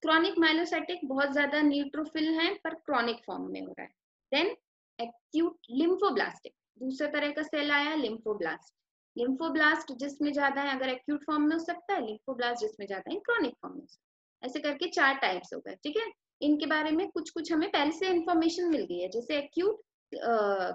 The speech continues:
कम एज में होगा, ज्यादा severe होगा और neutrophils, अ, ज्यादा होंगे। Chronic myelocytic में बड़ी एज में होगा, elderly patients में होगा, लेस severe,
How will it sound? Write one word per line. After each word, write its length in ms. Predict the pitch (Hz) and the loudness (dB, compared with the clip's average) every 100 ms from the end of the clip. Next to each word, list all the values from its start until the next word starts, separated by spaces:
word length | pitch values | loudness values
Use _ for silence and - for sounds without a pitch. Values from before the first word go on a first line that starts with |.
| - | 0
कम 180 | 285 294 | 4 4
एज 260 | 302 294 | 4 2
में 140 | 294 311 | -2 -2
होगा, 220 | 294 320 | -2 -2
ज्यादा 340 | 269 214 208 | 0 0 0
severe 420 | 233 208 190 220 | -6 -8 -2 0
होगा 380 | 233 233 269 339 - _ _ | 0 -2 -2 -4 -6 _ _
और 140 | 247 | 2
neutrophils, 840 | 302 247 202 - - 277 294 - _ - | 4 4 0 -4 -2 -2 -2 -6 _ -8
अ, 520 | 226 214 202 196 190 185 - | -2 0 0 0 -2 -6 -4
ज्यादा 260 | 220 220 | -2 0
होंगे। 260 | 277 311 381 | 0 0 -2
Chronic 580 | - _ _ 247 247 269 | -8 _ _ 0 0 0
myelocytic 600 | 285 269 262 294 277 277 294 | 0 0 0 -2 -4 -6 -2
में 200 | 311 415 - _ _ | -2 -2 -6 _ _
बड़ी 340 | 220 247 302 294 | 0 2 2 0
एज 160 | 262 | 0
में 100 | 294 | -2
होगा, 280 | 302 285 339 - _ _ _ _ _ | 0 -2 -4 -8 _ _ _ _ _
elderly 460 | 240 247 247 269 285 | 0 2 2 2 0
patients 500 | 277 269 285 277 285 | -2 -4 -2 -4 -2
में 80 | 285 | -2
होगा, 220 | 262 294 | 0 0
लेस 360 | 277 233 269 | 0 2 0
severe, 460 | 330 - 214 180 - | 0 -6 -4 -4 -4